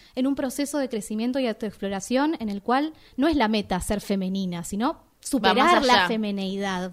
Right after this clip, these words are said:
Speaker 2: Sí, eso me
Speaker 1: volverse
Speaker 2: pareció re interesante.
Speaker 1: volverse un elfo, un avatar, un ser del universo. Ay, no se la amo tanto.
Speaker 2: <laughs> Em, sí, siento que la feminidad hoy en,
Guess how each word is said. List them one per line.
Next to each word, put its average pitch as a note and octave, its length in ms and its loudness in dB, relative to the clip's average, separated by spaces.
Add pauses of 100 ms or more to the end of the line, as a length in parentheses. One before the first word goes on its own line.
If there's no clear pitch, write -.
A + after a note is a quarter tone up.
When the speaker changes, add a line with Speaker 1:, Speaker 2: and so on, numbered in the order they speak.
Speaker 2:
Sí, G#3 80 2
eso C4+ 120 2
me A#3+ 80 2
Speaker 1:
volverse G3 140 2
Speaker 2:
pareció F3 340 0
re F3 100 0
interesante. D#3+ 520 -8
Speaker 1:
volverse D4 400 -4
un C#4 100 2
elfo, E4+ 420 0
un B3 140 4
avatar, C4 520 4
un A#3 220 0
ser D4+ 300 2
del C#4 120 0
universo. B3 560 -2
Ay, C4 120 -8
no C4+ 100 -12
se - 160 -10
la A#3+ 80 -8
amo C4 180 -8
tanto. C4+ 1160 2 (420)
Speaker 2:
<laughs> - 420 -6
Em, F#3+ 640 2 (260)
sí, G#3 280 -2
siento A#3+ 300 0
que F#3+ 240 2
la F3 120 -2
feminidad F3+ 580 -2
hoy E3+ 560 -2
en, D#3+ 280 -8